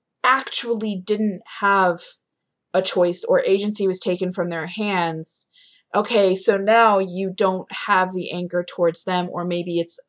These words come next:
unfair, but you can, and one hundred percent it is valid to be angry that the impact had an effect on you.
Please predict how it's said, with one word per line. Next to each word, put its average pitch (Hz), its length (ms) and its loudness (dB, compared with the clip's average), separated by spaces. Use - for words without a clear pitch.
unfair, 175 760 0
but - 240 2
you 254 180 -6
can, 208 760 0
and 196 160 -2
one 175 120 -4
hundred 254 300 0
percent 196 480 -4
it 190 140 -6
is 175 160 -2
valid 220 420 4
to 196 160 -8
be 175 320 -8
angry 196 800 -2
that 214 480 2
the 196 260 -4
impact 269 880 0
had 214 640 2
an 202 140 0
effect 370 480 -2
on 165 220 -2
you. 101 380 -14